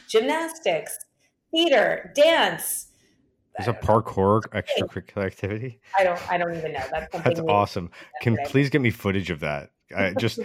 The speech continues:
Speaker 1: <laughs>
Speaker 2: children jumping between buildings, children <laughs> climbing on rocks. They're like, "Look at me jump over this waterfall." <laughs> It's like, yeah. <laughs>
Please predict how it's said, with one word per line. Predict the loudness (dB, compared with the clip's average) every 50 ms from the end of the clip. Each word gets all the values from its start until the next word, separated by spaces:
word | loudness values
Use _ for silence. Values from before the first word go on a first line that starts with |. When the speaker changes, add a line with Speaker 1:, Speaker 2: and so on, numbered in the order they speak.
| -12
Speaker 1:
<laughs> | -14 -14 -6
Speaker 2:
children | -2 2 4 6 4 4 4 2 0 0 0
jumping | 0 0 0 0 0 -2 -2
between | -2 -4 -2 -2 -2 -2 0
buildings, | 0 -2 -2 -2 -4 -6 -8 -10 -14 -16 -20 _ _ -20 -20 -20
children | -10 -6 -2 2 2 2 2 2 0 0 0 0
<laughs> | -4 -6 -8
climbing | -2 0 2 2 2 2 0 0
on | -2 -2 -4 -4
rocks. | -2 0 0 0 0 -2 -4 -8 -16 -14 -14 -14 -14 -10 -2
They're | 2 4
like, | 4 4 4 2
"Look | 2 2 4
at | 4
me | 4 4
jump | 4 4 2 4 6
over | 6 4 4
this | 4 -2 -2 2
waterfall." | 6 8 8 10 8 8 6 4 2 2 2 2
<laughs> | 2 0 -2
It's | -2 -2 -2 -2
like, | -2 -2 -2 -4
yeah. | -2 0 0 0 -2 -4 -8
<laughs> | -12